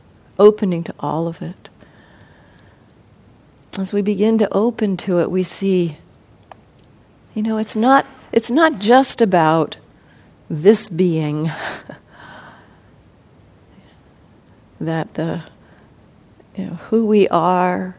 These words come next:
how we are, is intimately connected with how the world is. The conditioning forces in the world shape us.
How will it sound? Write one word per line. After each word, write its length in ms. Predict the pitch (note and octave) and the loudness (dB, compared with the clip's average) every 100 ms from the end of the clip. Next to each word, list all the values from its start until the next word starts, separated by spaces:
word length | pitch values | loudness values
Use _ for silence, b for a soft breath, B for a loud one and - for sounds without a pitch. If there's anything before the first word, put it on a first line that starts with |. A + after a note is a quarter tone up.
| - | -18
how 400 | - - E3 F#3 | -14 -8 -4 -2
we 280 | F3+ D#3+ - | -2 -4 -6
are, 560 | D#3 D#3 D#3 D#3 E3 - _ b b b b b b b _ _ _ _ _ _ _ _ - _ | -6 -4 -2 -4 -6 -10 _ b b b b b b b _ _ _ _ _ _ _ _ -20 _
is 180 | F#3 E3 - | -8 -8 -4
intimately 840 | G#3+ A#3 A#3 - F#3 D#3+ - E3 D3 | 0 0 0 -2 -2 -2 -4 -4 -6
connected 800 | - E3 D#3+ F3+ - - E3+ D3+ | -8 -6 -4 -4 -6 -6 -6 -6
with 200 | D#3+ D#3 | -8 -8
how 300 | - D#3 D#3+ | -6 -4 -4
the 120 | E3 | -4
world 460 | E3+ D#3+ D#3 D#3 D3+ | -6 -8 -6 -6 -6
is. 500 | D#3+ D3+ D3 D3+ - - _ _ _ _ _ _ _ _ _ _ _ _ _ _ _ _ _ _ _ _ _ - _ _ - - - | -6 -6 -8 -12 -14 -20 _ _ _ _ _ _ _ _ _ _ _ _ _ _ _ _ _ _ _ _ _ -20 _ _ -20 -20 -10
The 120 | E3+ | -10
conditioning 800 | - G3 F3+ F3+ G#3+ - F#3+ F3 | -6 -4 0 4 4 2 -2 -2
forces 560 | E3+ F3+ E3+ - E3+ E3+ | -2 -2 -2 -2 -6 -4
in 160 | E3 | -4
the 120 | E3 | -4
world 440 | D#3 D#3 D#3+ D#3+ D#3 | -4 -2 -2 -2 -4
shape 400 | - - D3+ - - | -6 -4 -4 -6 -10
us. 580 | - - G3 - - | -6 -6 -6 -8 -10